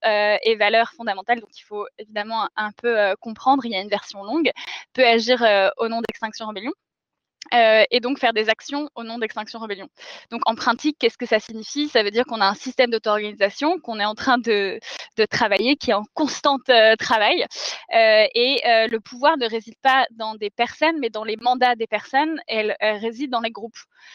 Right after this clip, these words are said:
Donc, euh, on s'organise en cercles. Dans ces cercles, on va avoir,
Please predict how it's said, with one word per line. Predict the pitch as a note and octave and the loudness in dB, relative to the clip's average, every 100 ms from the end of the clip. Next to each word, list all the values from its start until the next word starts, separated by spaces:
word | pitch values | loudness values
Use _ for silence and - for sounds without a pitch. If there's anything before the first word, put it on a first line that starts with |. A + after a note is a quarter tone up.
| - _ | -20 _
Donc, | G#3+ A3+ - | -12 -10 -2
euh, | G#3+ G3+ G3 | 0 2 2
on | A3+ | -2
s'organise | A3 A3+ A3 A3 G#3+ | -4 0 2 0 -2
en | G3+ | -10
cercles. | - E4 - - - | 0 0 0 -10 -10
Dans | A#3+ A3 | -10 -8
ces | A#3 | -4
cercles, | - B3 - - | -2 -2 -4 -20
on | G#3+ | -4
va | G#3+ | -2
avoir, | G#3+ A3 G#3+ | 2 2 0